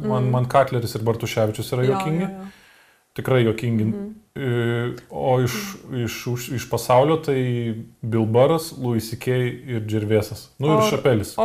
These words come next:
Speaker 1: gero.
Speaker 2: Rogano stand-upai?
Speaker 1: E, ir Roganas, jo, Rogano
Speaker 2: Mhm.
Speaker 1: stand-upai. Nu tai va, penketukas.
Speaker 2: Mhm.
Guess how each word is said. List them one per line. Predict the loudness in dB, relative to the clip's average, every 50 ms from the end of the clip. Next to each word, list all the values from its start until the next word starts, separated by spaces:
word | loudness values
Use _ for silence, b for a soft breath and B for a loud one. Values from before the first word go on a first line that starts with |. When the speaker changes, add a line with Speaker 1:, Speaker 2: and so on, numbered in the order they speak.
| 4 4
Speaker 1:
gero. | 4 2
Speaker 2:
Rogano | 2 0 -2 -4 -4 -4 -4 -6
stand-upai? | -8 -10 -12 -12 -10 -12 -14 -14 -14 -16
Speaker 1:
E, | -16 -18 -18 -14 -10 -8 -8 -8 -8 -2 4 6
ir | 8 8
Roganas, | 10 8 8 6 4 2 0 -2 -4 -2
jo, | 0 0 0 0 0 -2
Rogano | -2 -2 -2 -2 -2 -4
Speaker 2:
Mhm. | -4 -4
Speaker 1:
stand-upai. | -6 -8 -8 -8 -6 -6 -6
Nu | -4 -2
tai | -2 0 2
va, | 2 2
penketukas. | 0 -2 -4 -4 -4 -4 -4 -4 -4 -4 -6
Speaker 2:
Mhm. | -6 -8